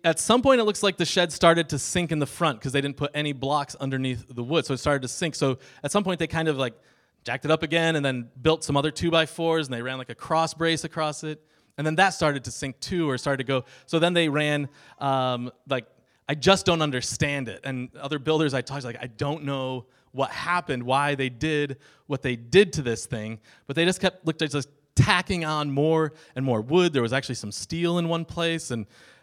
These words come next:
I just don't know. And what would happen is people would come over to our house, and they'd see our house, and they'd look out back, and they'd be like, "Oh."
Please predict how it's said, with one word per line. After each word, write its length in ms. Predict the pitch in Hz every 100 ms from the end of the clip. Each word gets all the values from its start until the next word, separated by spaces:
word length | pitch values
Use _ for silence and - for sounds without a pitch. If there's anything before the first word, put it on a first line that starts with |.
| _
I 60 | -
just 400 | 147 120 156 -
don't 240 | 139 127
know. 220 | 120 131 110
And 100 | 139
what 100 | 160
would 80 |
happen 280 | 147 170 170
is 80 | 139
people 120 | 165
would 80 | 160
come 120 | 156
over 80 | 147
to 60 | 139
our 100 | 117
house, 340 | 147 160 -
and 100 | 123
they'd 120 | 110 - _ _
see 160 | - 185
our 60 | 160
house, 240 | 160 151
and 80 | 135
they'd 80 | 135
look 120 | 151
out 140 | 143
back, 140 | 135 135
and 60 |
they'd 80 | 131
be 200 | 123 117
like, 80 | - _ _ -
"Oh." 480 | - 277 359 - -